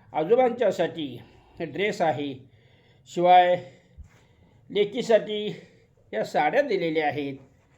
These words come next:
परीसाठी आमच्या बघा वेगवेगळे बाजारातील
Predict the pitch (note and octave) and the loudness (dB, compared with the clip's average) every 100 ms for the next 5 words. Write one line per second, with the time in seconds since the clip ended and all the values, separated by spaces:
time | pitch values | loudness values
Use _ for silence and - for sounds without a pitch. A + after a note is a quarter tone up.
0 | _ _ _ _ _ A3 G#3+ A#3+ A3 G#3 | _ _ _ _ _ -2 -2 -2 0 0
1 | G3+ G#3 F#3+ F3+ G3+ G3 G3+ G3 - - | 2 2 2 2 4 6 6 4 0 -20
2 | _ - G#3+ G#3+ G#3 G3 G#3 G3+ G#3 G3 | _ -10 -4 2 2 2 -2 -2 0 0
3 | G3 F#3+ F#3+ - _ D3+ F3 F3+ F#3+ F#3+ | 0 -2 -6 -20 _ 0 2 4 4 2
4 | F#3 F#3 F#3 | 0 -2 -2